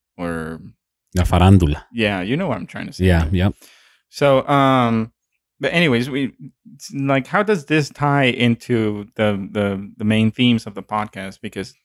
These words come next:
Speaker 1: you're like, okay, you're, you're listening to, to a Catholic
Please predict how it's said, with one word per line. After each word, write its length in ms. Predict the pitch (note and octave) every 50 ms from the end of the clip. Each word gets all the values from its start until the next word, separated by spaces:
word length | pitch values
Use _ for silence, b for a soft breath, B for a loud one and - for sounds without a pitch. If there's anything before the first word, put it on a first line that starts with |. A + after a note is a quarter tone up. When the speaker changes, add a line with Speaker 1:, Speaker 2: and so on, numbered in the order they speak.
| _ _ _ _ _
Speaker 1:
you're 140 | - A2+ G#2
like, 280 | G#2 G2+ G2 F#2 -
okay, 520 | - A2+ A2+ - A2 G2 F#2+ G2 G2 F2+ - - - _ _ _ _ _ _ _ _ _ _ _ _ _ _ _ _
you're, 200 | - A#2 G#2 F2+ - - -
you're 200 | G#2 G#2+ G#2+ G#2
listening 380 | G#2+ A#2 C3+ B2 B2 A2+ G#2+ G#2
to, 260 | G2+ - G#2 F#2+ F#2+ G2 _ _ _
to 180 | _ - -
a 240 | - - F#3+ - F3 F#3 - _ _ _ _ _ _ _ _ _ _ _ _ _
Catholic 440 | - - F#2+ F2+ - G2 F#2+ F#2